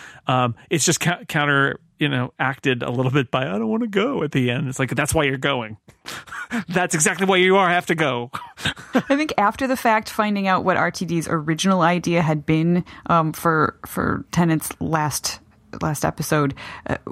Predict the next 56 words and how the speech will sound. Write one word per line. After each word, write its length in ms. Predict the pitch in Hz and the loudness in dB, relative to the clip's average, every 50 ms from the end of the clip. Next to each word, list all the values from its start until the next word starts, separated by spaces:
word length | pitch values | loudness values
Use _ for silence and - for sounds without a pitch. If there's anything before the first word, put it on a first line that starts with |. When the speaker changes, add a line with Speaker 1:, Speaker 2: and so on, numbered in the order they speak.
| - 165 | -2 0
Speaker 2:
that 140 | 175 165 165 | 2 2 4
it 40 | |
was, 160 | 160 156 170 - - | 4 2 0 0 0
it 80 | - | 2
was 140 | 208 185 180 | 2 2 2
going 240 | 165 185 185 185 185 | 2 2 4 4 4
to 100 | 180 180 | 2 2
be, 400 | 160 147 160 151 147 143 139 143 | 0 0 0 2 4 4 4 4
his, 220 | 143 151 147 - - | 2 0 -2 -4 -2
his 240 | - 175 190 180 - _ | 0 0 0 0 0 _
original 300 | - 190 190 180 185 165 | 0 0 2 2 2 2
idea 220 | 156 156 175 160 | 2 2 2 0
was 140 | 151 143 135 | 0 0 -2
gonna 160 | - 151 143 | -2 -4 -2
be 140 | 131 - 135 | 0 0 -2
something 360 | 135 - 151 147 - 147 143 | 0 0 -2 -2 -2 -2 0
much 240 | 147 147 143 - - | 2 0 0 0 -2
more 360 | 160 156 156 151 147 139 147 - - - - | -2 -2 0 0 0 0 -2 -4 -10 -2 2
on 80 | 190 | 2
a 60 | 190 185 | 2 2
smaller 340 | - - 190 180 175 156 | 4 4 4 6 6 4
scale, 380 | 151 - - - 156 135 123 - | 2 0 0 0 2 2 2 2
like 160 | - 156 - | 0 -4 -4
saving 560 | - - - 185 170 180 170 165 160 151 - | -6 -2 0 2 2 4 4 4 4 4 4
a 80 | 139 147 | 2 0
family 560 | - - - 160 165 160 160 156 143 131 127 | 0 0 0 0 2 2 4 4 4 4 4
on 120 | 135 139 135 | 2 2 2
a 60 | 139 | 2
spaceship, 640 | - - - 147 147 139 - - - - - - | 0 0 0 0 0 0 -2 -4 -6 -6 -6 -2
something 240 | - 175 165 170 160 | -2 0 0 2 2
very 180 | 160 160 151 151 | 2 2 2 2
small 380 | - - - 190 185 185 185 | 0 0 2 2 4 4 4
and 100 | 175 160 | 2 2
intimate. 520 | - - 202 202 - 165 156 147 143 - - - - - - - - | 2 2 2 2 2 0 2 2 0 0 -2 -10 -16 -16 -16 -18 -2
And 340 | - 175 170 165 165 165 151 - - - - - _ _ _ _ _ | 0 2 4 4 4 2 0 -4 -12 -18 -20 -20 _ _ _ _ _
it 80 | 240 | 2
would 120 | 247 269 269 | 2 4 2
have 80 | 262 | 4
hit 160 | - 254 226 214 | 4 2 2 4
me 100 | 220 202 | 2 4
where 140 | 180 175 | 4 2
I 80 | 160 151 | 2 2
lived, 260 | 147 147 139 135 - | 0 0 -2 0 0
and 140 | 165 156 170 | 0 2 2
that 180 | 165 165 160 - | 2 2 2 0
would 100 | 165 151 | -2 -2
have 160 | 151 143 - | -2 -6 -6
just 240 | - - 165 147 _ | -8 -6 -6 -4 _
done 140 | 170 160 | 0 0
it 100 | 147 139 | 0 0
right 220 | - 143 143 - - | 0 0 -2 -2 -2
for 140 | - 165 151 | -4 -4 0
me. 200 | 143 143 143 - | 0 2 2 2
And 160 | 170 196 208 | 4 4 4
then 120 | 220 220 | 4 2
if, 100 | 202 - | 0 -2